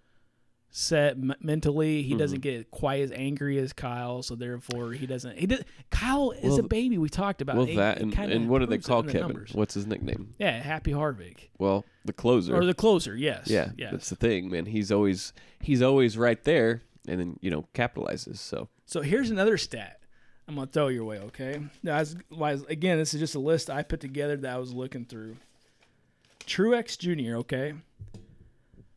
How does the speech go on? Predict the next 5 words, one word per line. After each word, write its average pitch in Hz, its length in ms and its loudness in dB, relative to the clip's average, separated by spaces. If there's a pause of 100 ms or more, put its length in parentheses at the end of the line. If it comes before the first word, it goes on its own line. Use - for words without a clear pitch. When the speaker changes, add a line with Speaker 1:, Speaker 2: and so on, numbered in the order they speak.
(120)
Speaker 1:
from 165 420 2 (400)
two 190 160 2
thousand 220 480 4
and 240 120 4
ten 135 460 0